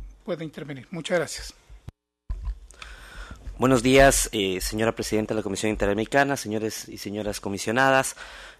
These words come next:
Speaker 2: Eh, buenos días a los representantes de la sociedad civil, Comité de Víctimas y Víctimas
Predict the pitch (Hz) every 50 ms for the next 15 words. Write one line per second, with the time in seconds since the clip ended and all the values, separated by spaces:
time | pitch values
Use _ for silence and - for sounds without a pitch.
0 | - - - - _ - 107 107 98 92 92 92 95 92 - - 101 113 110 107
1 | - 107 107 107 - - - - 98 95 95 90 87 87 90 87 - - 104 101
2 | 101 98 98 95 - - 110 101 95 - 110 110 - 107 98 95 95 92 - -
3 | - - 101 104 107 - - 107 113 120 110 107 - - - - 107 - 95 92
4 | - 107 107 104 104 107 104 - - 117 110 120 117 - - - - 107 95 107
5 | - - - 107 110 110 - - -